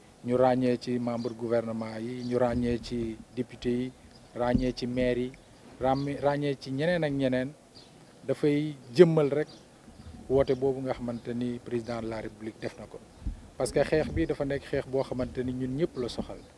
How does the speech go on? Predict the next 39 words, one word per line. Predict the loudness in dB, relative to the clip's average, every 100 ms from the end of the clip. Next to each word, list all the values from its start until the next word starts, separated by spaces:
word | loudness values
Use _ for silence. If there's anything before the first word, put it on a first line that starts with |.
| -20 -20 -18 -8
te | -4
dafa | -2 0 0 0 -4 -16 -8 -4
am | -2 0
ay | 0 2
pàcc | 0 -2 -6
yu | 0
bari. | 4 4 2 -8 -20 -20 -16 -12
Bi | -6
ci | 4
gën | 6 6
a |
fës | 4 2 2 -6 -4
mooy | 0
wàllu | 2 4 4 6
wér-gu-yaram | 6 6 6 4 0
bi, | -4
parce | -8 -6
que | -2
nit | -2 -2
moom | -4 -4
bu | -4
feebaree, | 0 0 0 -2 -4 -10
il |
faut | -6 -4 -2
que | 0 0 -2 -8 -20 -20 -20 -20 -16 -6
ñu | -2 0 2 0 0 -2 -4 0
faj | 0 0
ko. | -4 -14 -18 -20 -20 -20 -20 -4
Waaye | 2 4 4 2 0
am | -6 -6
na | -4
yeneen, | -2 0 0 -2 -6 -14 -20 -20 -20 -20 -12
euh, | -6 -6 -6 -6
pàcc, | -6 -6 -6 -8 -8 -20 -20 -20 -20 -20 -6
ràññee | 2 2 4 2
nañ | 2 0 -2
ci | -2
wàllu | 0 0 0
sécurité, | 0 0 0 -2 -8